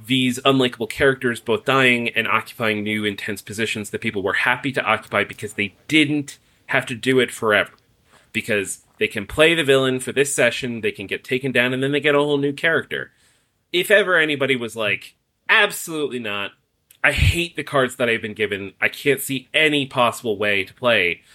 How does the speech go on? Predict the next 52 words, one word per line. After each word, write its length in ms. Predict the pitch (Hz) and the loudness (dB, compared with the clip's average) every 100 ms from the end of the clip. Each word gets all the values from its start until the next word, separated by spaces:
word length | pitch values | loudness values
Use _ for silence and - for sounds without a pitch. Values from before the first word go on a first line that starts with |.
| _ _ - | _ _ -12
we 320 | 131 127 156 | -8 -2 4
would, 140 | 139 | 4
of 100 | 123 | 2
course, 320 | - 127 110 117 | 0 2 2 0
always 240 | 101 95 | 0 -2
just 200 | - - | -10 -12
redeal. 600 | 101 92 98 101 69 64 _ _ _ _ | -10 -10 -4 -2 -2 -6 _ _ _ _
Because 260 | 101 - 85 | -12 -10 2
that, 280 | 120 117 - | 2 2 0
that 260 | 185 180 - | 2 2 0
leads 220 | 156 135 | -6 -2
into 180 | 139 127 | -4 0
that 200 | 113 - | 0 0
simple, 560 | 135 120 113 101 92 - _ | -2 -2 2 0 0 -8 _
we 220 | 123 143 | -2 2
know 200 | 131 120 | 4 4
that 140 | 110 | 2
at 160 | 107 - | 0 -2
your 100 | 107 | -6
table, 460 | - 110 107 90 90 | -4 -2 0 -2 -4
if 160 | - | -4
you 320 | 107 110 104 | -4 -2 -2
as 200 | 95 101 | -2 -2
a 60 | 98 | -2
group 380 | - 117 104 - - | -4 -2 -2 -6 -2
are 100 | 101 | 0
gonna 200 | 95 92 | 0 -4
say, 500 | - 101 92 90 90 - | -2 2 4 4 2 2
"Yeah, 220 | 143 - - | 2 2 0
if 200 | 113 - | -2 2
you 120 | 120 | 0
ever 120 | 117 | 2
don't 220 | 117 104 87 | 2 0 2
like 160 | 107 | 0
your 100 | 107 | 0
cards, 420 | - 110 101 92 | 2 2 2 0
go 120 | - 104 | -2 -2
ahead, 320 | 98 80 69 - | 0 -2 -4 -10
you 140 | 101 | -10
can 240 | - 92 85 | -8 -12 -4
get 160 | 92 | -2
a 80 | 87 | -2
new 140 | 87 | -4
set." 280 | - 101 78 - | -2 -2 -2 2
Or, 320 | 104 95 - - - | 4 4 0 -6 -2
"We're 100 | 135 | 2
gonna 140 | 135 | 2
deal 300 | 120 123 123 | 2 4 4
you 260 | 117 110 110 | 2 0 -2
a, 60 | 101 - 117 | -4 -4 -2
a 80 | |
few 840 | 110 - 156 180 165 131 117 107 | -2 -6 -4 0 4 4 4 0